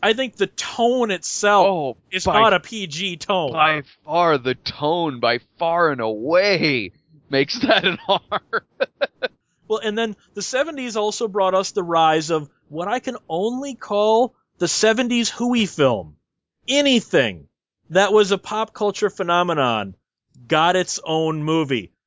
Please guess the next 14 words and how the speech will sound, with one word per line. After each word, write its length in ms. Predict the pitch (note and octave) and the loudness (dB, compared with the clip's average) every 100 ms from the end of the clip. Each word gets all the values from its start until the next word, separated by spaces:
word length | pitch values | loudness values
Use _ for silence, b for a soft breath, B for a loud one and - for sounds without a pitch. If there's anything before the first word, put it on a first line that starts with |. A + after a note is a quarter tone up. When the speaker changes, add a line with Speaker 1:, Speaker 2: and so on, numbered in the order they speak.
| - | -2
Speaker 1:
whether 320 | D#3+ E3+ E3+ | 0 2 2
it 80 | C#3+ | 0
was 160 | C3 | -4
Bigfoot, 760 | G#2 E3 E3+ D#3 F3+ F3+ F3+ - _ - | -4 -2 -2 -4 2 2 2 -4 _ -4
astral 440 | D#3+ F3 - F3+ | 0 0 -2 -8
projection, 880 | - F3+ D3 E3 E3 - E3+ D#3 D#3+ B | -6 -6 -2 -2 -2 -2 -4 -4 -6 B
<laughs> 120 | D#3 | -14
U 180 | C#3+ F3 | -6 -2
F 320 | F#3 F3+ F#3 F#3+ | 2 2 2 2
Os, 640 | F3 E3+ F3 F3 E3+ - b _ | 4 6 4 2 -2 -8 b _
all 200 | - A3+ | -2 0
that 180 | A#3+ A#3 | 0 -2
seventies, 920 | - - G3+ G#3+ G#3+ A3 A3+ G#3+ - | -2 -2 0 0 -4 -6 -6 -8 -6
like, 180 | G3+ F#3 | -4 -4